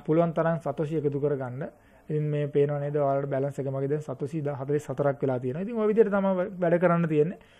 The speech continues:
ගියාට පස්සේ මම විත්ඩ්‍රෝ කරනකොටත්, අ, මම විස්තර දාන්නම් ඔයාලට. ඉතින් ඔයාලට මේකේ, අ, රෙෆරල්ස්ලා පර්චේස් කරන්නත් පුළුවන්. ඉතින් රෙෆරල්ස්ලා පර්චේස් කරන එක නම් මම රෙකමන්ඩ් කරන්න. පුළුවන් තරම්, අ, ඔයා මේකේ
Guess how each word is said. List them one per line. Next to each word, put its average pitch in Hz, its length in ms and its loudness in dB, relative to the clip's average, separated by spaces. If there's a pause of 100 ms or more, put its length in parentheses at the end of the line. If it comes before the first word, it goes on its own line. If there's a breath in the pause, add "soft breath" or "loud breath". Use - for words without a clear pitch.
(280 loud breath)
ගියාට 214 140 10
පස්සේ 208 200 0
මම 202 120 4
විත්ඩ්‍රෝ 180 280 4
කරනකොටත්, 170 500 0
අ, 156 140 0
මම 147 560 -4
විස්තර 143 300 -4
දාන්නම් 139 400 -2
ඔයාලට. 139 320 -4 (440 soft breath)
ඉතින් 156 160 -2
ඔයාලට 151 240 0
මේකේ, 151 520 -2 (560)
අ, 147 140 -2
රෙෆරල්ස්ලා 156 540 2
පර්චේස් 156 320 2
කරන්නත් 147 400 -4
පුළුවන්. 147 340 2 (220)
ඉතින් 139 180 0
රෙෆරල්ස්ලා 135 400 -4
පර්චේස් 135 360 -4
කරන 135 220 -4
එක 139 80 -4
නම් 135 140 -6
මම 127 180 -8
රෙකමන්ඩ් 131 320 -4
කරන්න. 131 340 -8
පුළුවන් 185 300 2
තරම්, 170 220 4 (920 loud breath)
අ, 156 320 0 (960)
ඔයා 151 480 2
මේකේ 156 440 0